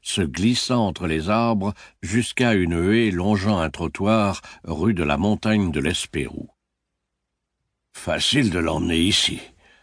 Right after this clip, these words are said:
de traverser la haie et de l'embarquer dans un véhicule. Avec les immeubles juste en face ? Les arbres, l'obscurité, la pluie.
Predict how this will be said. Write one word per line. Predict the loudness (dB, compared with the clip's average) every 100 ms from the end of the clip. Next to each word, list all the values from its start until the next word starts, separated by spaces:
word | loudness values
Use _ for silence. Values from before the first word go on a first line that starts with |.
| _ -8
de |
traverser | -4 -2 0 0 0 0
la | 0 0 2
haie | 2 0
et |
de | 0
l'embarquer | -2 2 0 2 0
dans | 0 -2
un | -4
véhicule. | -2 0 0 2 0 0 -8 _ _ _ _ _ _ _ _ _ _
Avec | -2 -2 0
les | 0 2 2
immeubles | 2 2 0
juste | 0 0 0
en | 0
face ? | 0 -2 -2 -8 -12 _ _ _ _ _ _ _ _ -14
Les | -4 -2 0 0
arbres, | 0 0 -4 -2 0
l'obscurité, | 0 0 -4 -2 0 2 0 0 2
la | 2 0
pluie. | 0 2 4 4 2